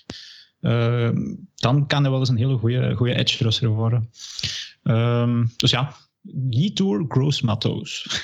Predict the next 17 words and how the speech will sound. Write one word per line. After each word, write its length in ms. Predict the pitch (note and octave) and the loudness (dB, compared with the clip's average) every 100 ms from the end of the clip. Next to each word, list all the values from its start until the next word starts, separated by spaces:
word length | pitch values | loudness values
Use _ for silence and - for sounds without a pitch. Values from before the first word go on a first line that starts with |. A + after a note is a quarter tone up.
| - | -10
<laughs> 320 | - - _ | -18 -20 _
Ik 120 | D3 | -2
hoop 180 | C3+ D3 | 0 2
dat 140 | D3 | 2
die, 200 | C#3+ C3+ | 2 0
dat 180 | C#3 B2+ | 2 0
die 120 | B2+ | 2
gaan 160 | A#2+ A2+ | 2 2
een 80 | A2 | 0
starter 380 | - A#2 - A2+ | 0 -2 0 0
gaan 120 | A2 | 2
worden, 180 | A2+ A2+ | 0 0
voor 100 | G#2+ | 0
die 100 | G#2+ | 0
dikwijls 280 | A2+ - - | 0 0 0
te 80 | |
horen, 420 | A2 A2 A2+ G#2+ | 0 2 2 0